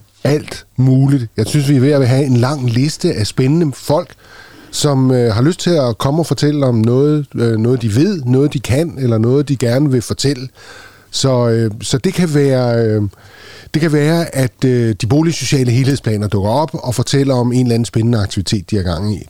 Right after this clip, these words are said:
Det kan være en af vores idrætsforeninger. Det kan være nogen her fra Trekanten, der er i gang med noget rigtig spændende. Det kan være en hobby, man har, eller et eller andet. Så i virkeligheden, så skal det her også være en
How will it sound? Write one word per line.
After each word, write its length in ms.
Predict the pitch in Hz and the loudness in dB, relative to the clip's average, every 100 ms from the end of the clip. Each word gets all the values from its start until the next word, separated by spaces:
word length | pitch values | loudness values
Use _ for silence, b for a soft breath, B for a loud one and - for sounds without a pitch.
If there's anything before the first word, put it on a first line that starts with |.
| - | -2
Det 60 | |
kan 100 | 117 | 0
være 80 | 120 | 2
en 120 | 131 | 2
af 60 | 135 | 2
vores 240 | 113 107 | 0 0
idrætsforeninger. 680 | 139 151 - 139 117 120 120 - b b b b - | 0 0 0 -2 -2 -4 -6 -10 b b b b -4
Det 100 | 139 | -2
kan 200 | 143 117 | 0 0
være 260 | 127 120 | 2 2
nogen 320 | 117 123 165 | 2 2 2
her 120 | 160 170 | 2 0
fra 120 | 143 | -2
Trekanten, 600 | - 156 165 147 156 139 - | -2 -2 -2 -2 -2 -4 0
der 60 | 135 | 0
er 40 | |
i 60 | 117 | 2
gang 240 | 123 131 | -2 -2
med 80 | 143 | 2
noget 320 | 139 127 - | 2 0 0
rigtig 240 | 147 156 | -2 0
spændende. 380 | 147 139 135 156 - B B B - | -2 0 2 2 -2 B B B -6
Det 80 | 151 | -2
kan 100 | 139 | 0
være 140 | 135 | 2
en 80 | 127 | 2
hobby, 280 | 104 123 139 | 2 2 2
man 200 | 151 127 | 2 2
har, 340 | 113 139 127 117 | 0 -2 -6 -4
eller 260 | 143 123 107 - - | 0 0 -2 -6 -4
et 120 | 208 | 0
eller 140 | 202 | 0
andet. 220 | 113 110 143 B B B B | 0 0 -2 B B B B
Så 160 | - 147 | -4 0
i 60 | 139 | 2
virkeligheden, 460 | 156 233 214 160 | 2 2 2 2
så 120 | 147 | 0
skal 180 | 143 151 | 0 0
det 80 | 147 | 2
her 160 | 156 139 | 2 2
også 260 | 123 143 | 0 2
være 220 | 147 131 | 2 2
en 280 | 113 107 95 | 0 0 -2